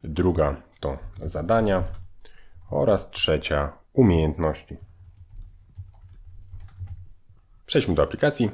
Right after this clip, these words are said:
oraz sprawdźmy, jak wyświetlą się te poszczególne elementy. Jak widzisz, nie jest najlepiej i tutaj ponownie na ratunek przychodzi nam Flexbox.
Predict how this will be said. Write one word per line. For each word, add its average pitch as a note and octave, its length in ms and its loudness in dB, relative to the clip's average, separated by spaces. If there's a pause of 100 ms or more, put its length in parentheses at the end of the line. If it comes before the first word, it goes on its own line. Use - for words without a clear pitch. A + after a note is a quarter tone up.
(200)
oraz B2 280 2
sprawdźmy, D#2+ 500 0
jak C#2+ 260 0
wyświetlą D2+ 460 -4
się - 120 -10
te - 140 -4
poszczególne D#2+ 520 -4
elementy. D#2+ 460 0 (220)
Jak F#2+ 280 2
widzisz, F#2 540 0
nie G2+ 200 4
jest E2+ 200 2
najlepiej E2 540 2 (220)
i C#3 100 0
tutaj F#2+ 260 2
ponownie E2 360 2
na D#2 100 2
ratunek F2 400 0
przychodzi D2+ 340 -2
nam C#2+ 260 -2
Flexbox. C#2+ 640 -4